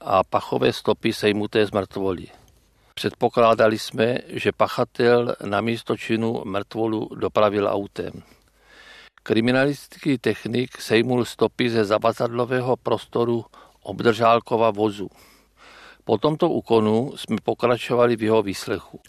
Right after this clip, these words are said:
Uvědomoval jsem si, že vzhledem k jeho profesi psychoterapeuta se musím na výslech dobře připravit.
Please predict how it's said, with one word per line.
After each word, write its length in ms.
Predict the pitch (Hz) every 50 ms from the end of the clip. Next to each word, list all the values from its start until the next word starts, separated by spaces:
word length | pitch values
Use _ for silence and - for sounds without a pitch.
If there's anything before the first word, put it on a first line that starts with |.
| - _ - 110 - - - - - _ _
Uvědomoval 720 | - 113 98 107 113 110 113 113 120 120 123 123 120 123 120
jsem 280 | - - 131 123 120
si, 420 | - - - 120 120 123 135 147 - _ - - - _ _ -
že 180 | 117 104 113 107
vzhledem 420 | 92 107 113 123 127 135 131 123
k 80 | - 147
jeho 200 | 131 135 127 -
profesi 600 | - - 110 110 - - 147 123 - - 135 107
psychoterapeuta 1400 | _ - - - 113 - - 113 - - 113 110 113 - - 110 98 95 98 101 _ - 104 104 127 143 135 - _ _ _ - - - - _
se 160 | - - 117
musím 360 | 107 117 113 - - 123 120
na 100 | 113 107
výslech 420 | 98 104 107 - - - 113 107 107
dobře 280 | 107 101 98 110 110
připravit. 800 | - _ - - 104 - - 104 107 104 92 87 82 _ _ -